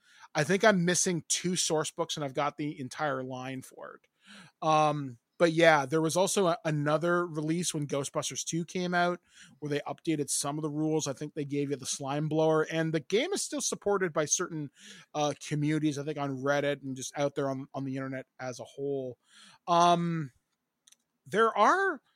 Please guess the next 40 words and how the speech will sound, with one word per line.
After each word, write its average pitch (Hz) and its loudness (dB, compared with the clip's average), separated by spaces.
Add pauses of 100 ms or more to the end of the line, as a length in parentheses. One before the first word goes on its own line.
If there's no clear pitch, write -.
(380)
good 208 8
horror 202 2
role-playing 160 4
games 143 -2
out 151 0
there. 160 4
You 143 -2
are 131 -4
not 139 -4
just - -8
limited 151 -4
to 147 0
D 147 -4
and 147 -2
D. 143 -2
However, 147 0
if 147 -4
you 151 -8
do 156 -4
dig 143 -2
that, 147 -2 (580)
Ravenloft 160 2
is 131 -8
a 135 -8
really 139 -4
cool 156 -2
setting. 151 -4 (640)
I 190 4
think 466 2
even 233 4
if 208 0
you 196 -2 (260)
had 202 2
the 185 2
right 165 4
setting 165 0
or 160 6
the 151 0
right 165 2 (300)
storyteller, 156 -2